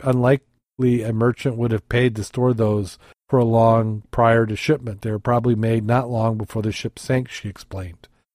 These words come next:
In addition to ceramic, the ship was also carrying elephant tusks, probably used in medicine or art.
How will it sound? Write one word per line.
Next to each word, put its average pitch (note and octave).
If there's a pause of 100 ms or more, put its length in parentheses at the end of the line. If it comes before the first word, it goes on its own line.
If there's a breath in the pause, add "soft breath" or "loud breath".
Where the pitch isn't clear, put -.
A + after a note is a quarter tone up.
In B2
addition B2
to A2+
ceramic, C#3
the B2
ship -
was A#2
also C3
carrying A#2+
elephant D3
tusks, A#2
probably A#2
used A2+
in G#2+
medicine A2+
or G#2+
art. C#3+